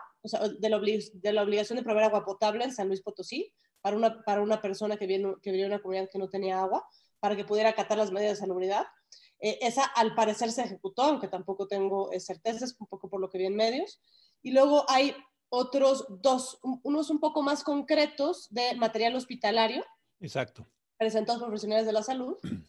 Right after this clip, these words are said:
Speaker 1: Y luego otros dos. Uno en cuanto a la omisión en Baja California de proveer medidas para asegurar el empleo.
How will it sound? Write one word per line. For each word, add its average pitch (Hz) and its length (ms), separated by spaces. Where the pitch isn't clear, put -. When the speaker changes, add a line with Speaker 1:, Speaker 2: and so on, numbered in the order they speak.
Speaker 1:
Y 262 60
luego 285 400
otros 262 400
dos. 277 360
Uno 349 420
en 240 160
cuanto 233 320
a 220 60
la 220 160
omisión 262 720
en 214 100
Baja 202 240
California 202 540
de 196 80
proveer 202 400
medidas 214 420
para 196 160
asegurar 196 360
el 220 120
empleo. 220 460